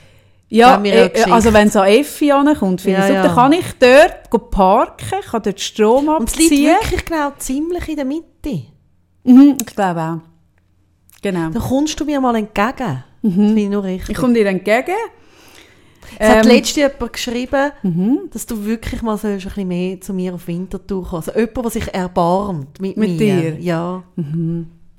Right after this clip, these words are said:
Speaker 1: Ja, jetzt komme ich mal auf das
Speaker 2: Ja.
Speaker 1: Dietliken. Und dann schaue ich, ob's den Parkplatz dort hat, wenn ich nicht, vielleicht könnte,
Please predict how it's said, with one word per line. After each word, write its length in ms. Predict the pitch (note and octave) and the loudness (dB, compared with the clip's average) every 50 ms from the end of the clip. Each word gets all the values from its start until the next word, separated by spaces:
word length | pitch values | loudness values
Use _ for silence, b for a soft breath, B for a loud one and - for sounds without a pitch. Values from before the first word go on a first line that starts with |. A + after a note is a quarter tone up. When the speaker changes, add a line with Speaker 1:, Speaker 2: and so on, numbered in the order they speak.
| _ _ - _ - | _ _ -20 _ -4
Speaker 1:
Ja, 160 | F#3 G#3 - | -4 -4 -4
jetzt 140 | - - - - | -4 -8 -4 -2
komme 140 | B3+ B3+ | -2 0
ich 60 | A#3+ A3 | 0 0
mal 140 | G3+ F#3+ | 0 0
auf 140 | F#3 F3 - | -2 -4 -6
das 220 | - F3+ D#3+ - - | -8 -10 -10 -10 -10
Speaker 2:
Ja. 240 | E3+ D#3 F#3 F3 D#3 | -8 -8 -6 -6 -8
Speaker 1:
Dietliken. 320 | D#3 E3+ D3 - - D#3 B B B B B B | -8 -12 -14 -12 -14 -14 B B B B B B
Und 160 | B G#3+ G#3 | B 2 4
dann 100 | B3+ B3 | 4 4
schaue 180 | B3 C4 C#4 C#4 C#4 | 6 4 4 4 2
ich, 120 | D4 A#3 | 0 -4
ob's 200 | B3 A#3+ - - | -4 -6 -4 -4
den 100 | G#3 G3 - | -4 -4 -2
Parkplatz 560 | - G#3 F#3+ G3+ G#3 - - G#3+ G3 - - | 0 2 2 2 0 -2 -4 -4 -4 -4 -4
dort 200 | - F3 - - | -8 -8 -4 0
hat, 240 | G#3 A3+ - - - | 0 0 0 0 -2
wenn 100 | A#3+ A3 | -2 -2
ich 140 | G3+ F3+ - | -2 -2 -2
nicht, 240 | G3 F#3 F#3+ C#4 - | -4 -4 -4 -6 -4
vielleicht 340 | - A#3+ B3+ D4+ D4 - | -4 -2 -2 -2 -4 -4
könnte, 440 | - - C4 C4 C4 C4 C4 B3+ A#3 | -2 -2 0 0 0 0 -2 -4 -6